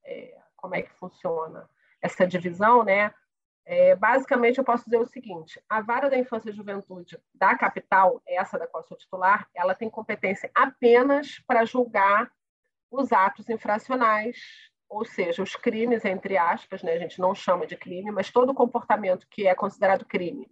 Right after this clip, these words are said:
quando ele é praticado por um adolescente, entre doze anos completos e dezoito anos incompletos, ele é julgado nessa vara. E é a única vara da capital do Rio de Janeiro, da cidade do Rio de Janeiro, que julga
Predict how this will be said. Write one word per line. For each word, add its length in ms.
quando 160
ele 120
é 40
praticado 480
por 160
um 80
adolescente, 840
entre 240
doze 440
anos 200
completos 520
e 40
dezoito 560
anos 220
incompletos, 600
ele 140
é 60
julgado 400
nessa 300
vara. 300
E 80
é 40
a 100
única 340
vara 180
da 160
capital 540
do 80
Rio 140
de 100
Janeiro, 380
da 120
cidade 400
do 60
Rio 140
de 40
Janeiro, 380
que 180
julga 300